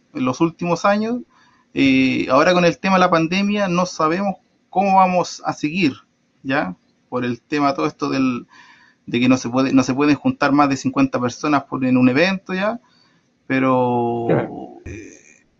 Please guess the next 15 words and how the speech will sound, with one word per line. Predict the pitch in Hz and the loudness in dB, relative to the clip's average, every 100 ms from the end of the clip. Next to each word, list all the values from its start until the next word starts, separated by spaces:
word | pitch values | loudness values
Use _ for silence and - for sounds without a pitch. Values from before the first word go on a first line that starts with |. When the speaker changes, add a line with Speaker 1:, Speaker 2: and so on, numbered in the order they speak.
| - - - | -16 -16 -12
Speaker 1:
nosotros | 156 135 175 175 170 165 156 - | -6 -2 0 0 2 2 2 -2
como | 156 151 143 | 0 2 2
club, | 202 269 - _ _ _ _ _ 139 | 2 2 0 _ _ _ _ _ -10
eh, | 143 98 120 | -8 -6 -6
estamos | - 180 185 185 175 170 160 | -4 0 2 4 2 0 0
ahí, | 175 190 131 104 _ _ _ _ _ _ _ | 0 2 0 -4 _ _ _ _ _ _ _
eh, | - 117 113 | -10 -6 0
en | 143 | 0
este | 147 | 0
momento | 147 151 147 - 139 | 0 2 0 0 -6
est-, | 135 - - | -6 -12 -2
como | 135 135 | 2 4
en | |
stand-by, | 131 - 143 139 151 117 113 - _ _ _ _ _ _ | 2 2 0 4 2 0 -4 -14 _ _ _ _ _ _
esperando | 127 - 135 160 156 156 151 147 139 127 | -16 -6 0 0 0 0 0 0 -2 -6